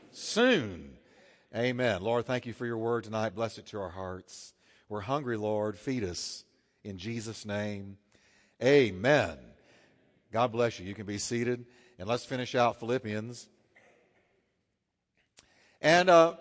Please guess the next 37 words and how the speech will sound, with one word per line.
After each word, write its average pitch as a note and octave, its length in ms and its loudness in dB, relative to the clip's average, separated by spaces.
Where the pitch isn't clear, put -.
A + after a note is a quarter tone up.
first A3+ 260 2
of D3+ 60 0
all, C#3+ 380 6
chapter G3+ 360 4
four, A#2+ 480 2
if A#2+ 80 -8
you C#3+ 100 -2
remember C#3+ 300 0
last C3 360 2
time, A2 260 0
began B2+ 400 0
with A#2+ 140 -6
Paul C3+ 580 2
instructing C3 880 -2
two A3+ 240 -2
of G3+ 60 0
the E3+ 80 2
leading A3 420 2
spiritual G3 640 0
women D#3 340 0
in C3 80 -2
the B2+ 60 -4
congregation, C#3+ 920 0
uh, A2+ 220 2
to B2 160 -10
drop D3+ 320 8
their D3 120 -2
differences C3 540 -2
and A#2 80 -8
get C3 100 2
along B2 460 4
for G#2+ 120 -8
the G2+ 80 -6
sake A2+ 260 0
of G2+ 100 -10
the G#2 60 -6
body. F2 440 0